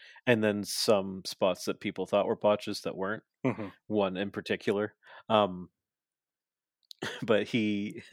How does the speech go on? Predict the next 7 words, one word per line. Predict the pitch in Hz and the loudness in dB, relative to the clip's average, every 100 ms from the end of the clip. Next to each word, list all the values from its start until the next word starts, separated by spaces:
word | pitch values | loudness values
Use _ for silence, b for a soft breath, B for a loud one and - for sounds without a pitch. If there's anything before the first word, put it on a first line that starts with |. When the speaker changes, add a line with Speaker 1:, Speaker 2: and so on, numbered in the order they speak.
| - | -18
Speaker 1:
<laughs> | - - - | -18 -18 0
he | 127 | 0
tweeted | 120 127 110 104 | 2 0 0 2
out | 101 98 | 0 0
that | - 92 85 - b b b b | -2 -4 -6 -12 b b b b
he's | - | -2
like, | 113 | -2